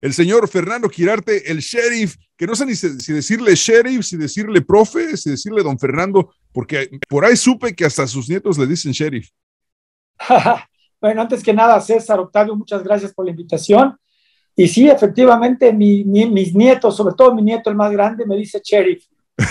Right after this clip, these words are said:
Speaker 2: La verdad, disfruta mucho diciéndome sheriff, porque a él ahí en sus equipos le dicen el cherifito.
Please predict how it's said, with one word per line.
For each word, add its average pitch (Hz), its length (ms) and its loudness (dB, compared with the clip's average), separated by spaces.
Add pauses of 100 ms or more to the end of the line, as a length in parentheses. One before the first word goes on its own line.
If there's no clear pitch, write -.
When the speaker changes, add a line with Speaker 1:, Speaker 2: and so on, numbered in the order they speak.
Speaker 2:
La 170 100 2
verdad, 196 220 2
disfruta 220 500 0
mucho 208 240 2
diciéndome 208 460 0
sheriff, 247 400 2 (500)
porque 180 280 0
a 208 120 8
él 233 120 2
ahí 226 180 -2
en 233 100 -8
sus - 180 -14
equipos 240 520 -2
le 208 80 0
dicen 220 260 -2
el 190 120 0
cherifito. 170 760 -2